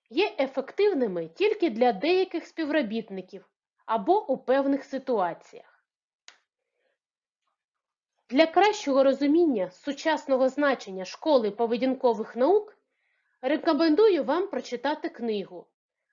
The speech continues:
Алана і Барбари Піз «Мова рухів тіла».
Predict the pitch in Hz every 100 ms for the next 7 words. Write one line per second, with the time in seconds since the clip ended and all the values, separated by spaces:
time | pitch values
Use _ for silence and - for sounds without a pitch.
0 | _ 269 269 277 339 349 381 _ 269 208
1 | 247 277 233 285 285 - 196 165 - _
2 | _ _ _ _ _ _ _ _ _ 247
3 | 294 226 196 214 349 349 339 - - 233
4 | 180 165 151